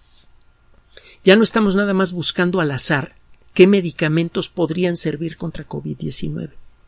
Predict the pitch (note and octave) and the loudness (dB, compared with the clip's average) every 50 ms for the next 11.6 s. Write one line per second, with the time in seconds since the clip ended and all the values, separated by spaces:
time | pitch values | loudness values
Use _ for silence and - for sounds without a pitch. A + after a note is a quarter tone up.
0 | _ _ _ _ - _ _ _ - D3+ F3 F#3 - G3+ F#3 D#3+ F3 F3+ F#3 F3+ | _ _ _ _ -20 _ _ _ -2 2 2 2 2 0 -2 0 0 0 0 0
1 | F3 D#3 C#3+ D3 E3 F#3 F#3 F#3 - - - - D3+ C3+ - D3 - F#3+ G3 G3+ | -2 -4 -4 0 2 2 2 2 0 -2 -2 -2 -2 -2 -2 -4 -2 0 0 0
2 | F#3+ E3 D#3+ E3 E3+ F3 - - F3+ E3 D#3+ F3 E3+ E3 - F3+ - F#3 F3+ E3+ | -2 -2 -2 -2 -2 -2 -4 -4 -4 -2 -2 -2 -2 -2 -4 -6 -4 -4 -4 -4
3 | E3 D3+ D#3+ D#3 - - F3+ - _ _ _ _ _ _ _ - - E3 E3 - | -2 -2 -2 -4 -4 -4 -8 -8 _ _ _ _ _ _ _ -2 0 0 0 0
4 | - D#3+ D3 - - F#3 F3+ - - G3+ F#3 E3 D#3 D#3 C#3+ C3 - - D#3 C#3+ | -4 -6 -4 -4 -2 -2 0 0 0 -2 -2 -2 -4 -4 -4 -6 -8 -8 -6 -4
5 | C#3+ D3+ D#3 D3+ - - D#3 - - E3 - - D3+ - - F#3 E3 C#3 - - | -2 -2 -4 -6 -8 -6 -6 -6 -6 -8 -6 -6 -4 -4 -2 -4 -4 -6 -4 -6
6 | E3 D3 C3+ C3 - - D3+ C3+ B2+ B2+ - - C3 C#3+ G#3 C#4 _ - _ _ | -6 -6 -6 -8 -8 -8 -6 -6 -6 -6 -6 -4 -4 -4 -6 -8 _ -18 _ _
7 | - _ _ _ _ _ _ _ _ _ _ _ _ _ _ _ _ _ _ _ | -20 _ _ _ _ _ _ _ _ _ _ _ _ _ _ _ _ _ _ _
8 | _ _ _ _ _ _ _ _ - - D#3 C#3 C3+ - F#3+ F3 F3 F#3 F#3 F3 | _ _ _ _ _ _ _ _ -2 0 0 0 0 0 0 0 0 2 0 -2
9 | D3+ C#3+ D3+ D3+ C3 - C#3+ C#3 D#3+ D#3+ D3 D3+ E3+ E3 D#3 B2+ - D#3 E3+ D#3 | -4 -4 -4 -6 -4 -4 -2 0 0 0 -2 -2 -4 -4 -4 -4 -4 -4 -4 -6
10 | D#3 D3+ D3 C3 - C#3 B2+ _ - C#3 C#3+ D#3 D#3 - - - B2+ - - D3 | -6 -6 -8 -8 -10 -12 -14 _ -10 -8 -8 -8 -10 -12 -12 -12 -12 -10 -10 -10
11 | - - - E3+ D#3 - - - F#3 - - - | -12 -12 -10 -12 -12 -12 -10 -12 -12 -10 -12 -14